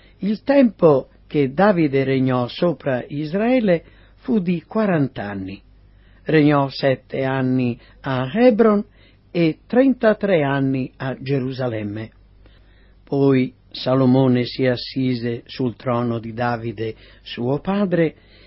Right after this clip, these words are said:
e il suo regno fu saldamente stabilito. Salomone amava l'Eterno e seguiva gli statuti di Davide, suo padre. Tuttavia, offriva sacrifici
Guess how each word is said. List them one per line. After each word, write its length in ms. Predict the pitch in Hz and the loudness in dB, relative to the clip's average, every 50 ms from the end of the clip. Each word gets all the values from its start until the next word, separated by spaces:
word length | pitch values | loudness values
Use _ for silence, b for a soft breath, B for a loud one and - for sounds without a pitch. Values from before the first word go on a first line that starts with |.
| b b b _ | b b b _
e 240 | - 196 196 185 180 | 0 2 4 4 4
il 340 | 170 170 - 185 202 196 156 | 2 0 -2 -4 -6 -6 -6
suo 640 | - - - 254 240 240 226 202 185 175 170 165 160 | -10 -10 -6 -4 -4 -2 0 0 2 2 2 2 2
regno 440 | 180 214 220 208 202 190 175 165 160 | 2 2 2 4 4 4 4 4 2
fu 380 | 156 - - 160 160 156 - - | 0 -4 -8 -6 -6 -6 -6 -10
saldamente 1080 | - - - 165 156 151 143 135 143 147 147 160 170 165 160 156 147 - - 151 143 | -10 -6 -2 0 0 0 0 -2 -4 -2 0 0 0 2 0 0 -2 -4 -4 -4 -4
stabilito. 960 | 135 - - - - 135 127 120 123 110 104 101 95 92 - - - 98 - - _ _ _ _ _ _ _ _ _ _ | -4 -6 -8 -4 0 0 0 0 -2 -4 -4 -6 -10 -12 -14 -16 -16 -16 -16 -16 _ _ _ _ _ _ _ _ _ _
Salomone 920 | - - - 165 170 180 208 226 233 269 277 262 214 170 147 131 123 - _ _ | -18 -10 -4 -2 0 0 2 2 2 2 2 2 2 4 2 2 0 -4 _ _
amava 460 | - 147 147 156 170 175 156 131 127 120 | -6 -4 -2 0 0 0 0 0 -2 -2
l'Eterno 800 | 113 117 117 - - 156 151 151 143 117 117 117 113 104 - - _ _ - | -2 -4 -6 -4 -2 0 0 0 0 -2 -2 -4 -4 -6 -10 -14 _ _ -14
e 140 | - 139 135 | -10 -10 -8
seguiva 500 | - - 143 131 123 156 160 147 135 123 | -8 -6 -8 -6 -4 -4 -4 -2 -2 -4
gli 160 | 117 117 123 | -4 -4 -8
statuti 520 | - - - 110 - - - - - 117 104 | -8 -8 -10 -10 -8 -8 -12 -12 -10 -12 -12
di 160 | 101 107 113 | -12 -10 -8
Davide, 460 | 113 131 135 123 117 117 104 110 107 | -4 -2 -2 -2 -2 -4 -8 -8 -12
suo 320 | - - - 113 101 95 | -12 -12 -12 -12 -12 -12
padre. 500 | - - 95 90 90 87 101 98 101 95 _ b b b b b b b b b b b b b b - | -14 -16 -16 -16 -16 -16 -16 -18 -18 -18 _ b b b b b b b b b b b b b b -6
Tuttavia, 680 | 277 262 - - 180 139 107 107 104 101 107 131 - - _ _ _ _ | -6 -6 -2 -2 -4 -4 -4 -6 -10 -10 -10 -12 -14 -16 _ _ _ _
offriva 500 | - 190 185 - - 180 151 120 107 110 | -10 -10 -8 -6 -6 -4 -2 -2 -4 -6
sacrifici 840 | - - 151 147 - 185 190 - - 269 254 - - - 180 165 - | -8 -8 -8 -8 -6 -8 -8 -6 -4 -6 -6 -6 -6 -8 -10 -10 -10